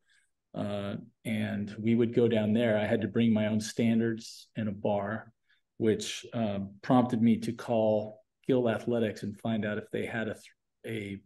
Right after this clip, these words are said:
three-piece bar, which I don't even know what made me think of it, but they actually did. They had a, a bar that broke into pieces. So I bought one of those, and, uh, I told 'em I would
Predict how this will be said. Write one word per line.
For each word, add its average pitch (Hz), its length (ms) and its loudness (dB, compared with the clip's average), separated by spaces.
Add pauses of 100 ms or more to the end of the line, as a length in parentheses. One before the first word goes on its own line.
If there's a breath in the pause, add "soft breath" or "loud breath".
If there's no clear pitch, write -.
(1120)
three-piece 156 480 4
bar, 139 320 0
which 101 140 -4
I 127 60 0
don't 120 140 2
even 113 160 2
know 113 80 4
what 117 220 2
made 117 160 0
me 107 180 -2
think 165 160 4
of 113 100 -2
it, 107 180 -4 (640 soft breath)
but 113 300 -2
they 117 260 0
actually 127 380 0
did. 123 600 4 (200)
They 117 120 -4
had 123 180 0
a, 95 160 -4 (160)
a 117 60 -8
bar 120 320 2
that - 160 -2
broke 110 220 -2
into 107 160 -4
pieces. 110 540 -8
So 107 140 -4
I 104 80 -6
bought 120 300 0
one 117 100 0
of 104 80 -2
those, 101 400 -8 (720)
and, 104 380 -2
uh, 101 300 -4
I 117 80 -6
told 127 220 0
'em 123 100 2
I 117 80 2
would 98 220 -2